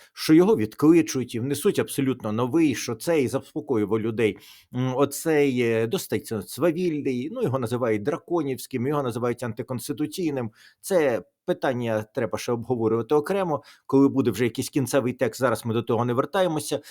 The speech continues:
але що з ним поз-, його позбудуться і буде щось зовсім нове. Був ще ряд заяв, але зараз пішов все ж кереберть. Одні зі «Слуг» хочуть, щоби свій законопроект власний зареєструвати,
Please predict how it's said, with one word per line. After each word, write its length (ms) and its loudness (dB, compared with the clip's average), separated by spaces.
але 320 6
що 380 0
з 120 -4
ним 220 0
поз-, 180 -4
його 180 4
позбудуться 680 -4
і 120 2
буде 300 0
щось 280 0
зовсім 540 2
нове. 460 -4
Був 280 4
ще 240 0
ряд 200 -4
заяв, 380 -8
але 160 4
зараз 260 0
пішов 320 -2
все 220 -4
ж 120 -6
кереберть. 680 -4
Одні 280 4
зі 120 -6
«Слуг» 460 -12
хочуть, 640 0
щоби 760 4
свій 600 -6
законопроект 760 -2
власний 460 -2
зареєструвати, 800 -4